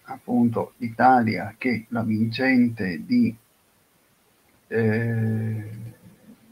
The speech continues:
la vincente, ah sì, l'Olanda. Quindi sia l'Italia che l'Olanda dovranno prendere l'aereo e andare in Belgio.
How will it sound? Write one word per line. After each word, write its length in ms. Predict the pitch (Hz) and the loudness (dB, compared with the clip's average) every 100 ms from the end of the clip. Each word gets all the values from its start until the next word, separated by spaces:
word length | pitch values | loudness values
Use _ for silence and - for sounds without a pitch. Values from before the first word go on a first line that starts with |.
| _ _ _ - - 113 | _ _ _ -20 -20 -8
la 260 | 127 139 123 | -2 -2 -2
vincente, 800 | 120 113 113 131 131 123 117 - | 0 0 0 -2 0 0 -2 -4
ah 200 | - 175 | 0 0
sì, 300 | - 170 - _ _ _ - | 0 -4 -4 _ _ _ -12
l'Olanda. 720 | 123 120 143 120 107 110 117 - _ _ _ _ _ _ _ _ _ _ _ | -4 8 8 8 2 -4 -6 -14 _ _ _ _ _ _ _ _ _ _ _
Quindi 280 | - 113 110 | -4 -4 -4
sia 200 | - - | -6 -6
l'Italia 460 | 110 143 135 113 | 0 2 2 0
che 120 | 113 | -4
l'Olanda 500 | 113 117 127 127 110 92 | -2 0 4 4 2 0
dovranno 460 | 113 123 131 110 | -2 0 2 0
prendere 460 | 110 147 139 110 123 | 0 0 0 0 0
l'aereo 720 | 120 117 117 104 101 98 - _ - - _ _ _ _ _ _ _ _ _ _ _ _ _ _ | 0 2 0 -2 -4 -8 -12 _ -20 -20 _ _ _ _ _ _ _ _ _ _ _ _ _ _
e 80 | - | -6
andare 320 | 120 110 127 | 0 2 4
in 140 | 170 190 | 4 4
Belgio. 520 | 120 - - - | 2 -2 -8 -12